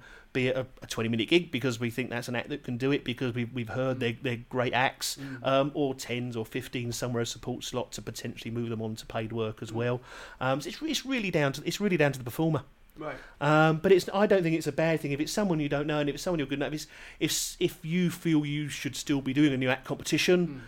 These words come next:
Speaker 1: and you fit into that, that sort of area which, which we would class as a new act, then, then certainly give it a go.
Speaker 2: Okay. And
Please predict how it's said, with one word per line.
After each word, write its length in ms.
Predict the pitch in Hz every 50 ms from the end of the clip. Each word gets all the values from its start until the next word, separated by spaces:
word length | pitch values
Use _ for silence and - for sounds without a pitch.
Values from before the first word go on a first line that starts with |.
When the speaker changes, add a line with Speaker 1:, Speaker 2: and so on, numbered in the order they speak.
| - - -
Speaker 1:
and 180 | 139 139 139 139
you 120 | 135 135
fit 300 | 131 - - - 147 135
into 380 | 151 143 139 143 135 - 139 127
that, 240 | 131 127 131 - -
that 260 | 131 131 120 - -
sort 240 | 160 123 104 135 147
of 20 | 156
area 300 | 143 139 139 135 135 131
which, 320 | 127 131 139 151 - - 143
which 180 | 135 131 -
we 180 | 135 131 131 131
would 120 | 127 127
class 340 | - - 139 123 120 117 -
as 80 | 113 107
a 60 | 107
new 180 | 110 113 117
act, 160 | 120 143 - 180
then, 140 | 170 151 151
then 160 | 156 151 147
certainly 380 | 143 - - 190 185 123 123 113
give 160 | 120 107 107
it 60 | 85
a 40 | 107
go. 200 | 110 107 104 104 - - - - - - - - - - - - -
Speaker 2:
Okay. 220 | 175 165 151 - - - - - - - -
And 340 | - 170 170 165 160 160 165